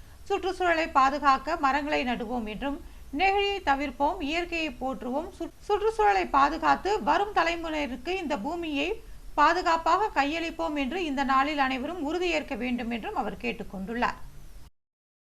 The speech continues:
உலக சுற்றுச்சூழல் தினத்தையொட்டி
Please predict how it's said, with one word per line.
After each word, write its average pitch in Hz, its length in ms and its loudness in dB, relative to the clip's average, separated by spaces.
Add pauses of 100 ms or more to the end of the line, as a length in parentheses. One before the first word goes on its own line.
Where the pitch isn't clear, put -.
(800)
உலக 415 200 10 (140)
சுற்றுச்சூழல் 359 560 4
தினத்தையொட்டி 285 640 2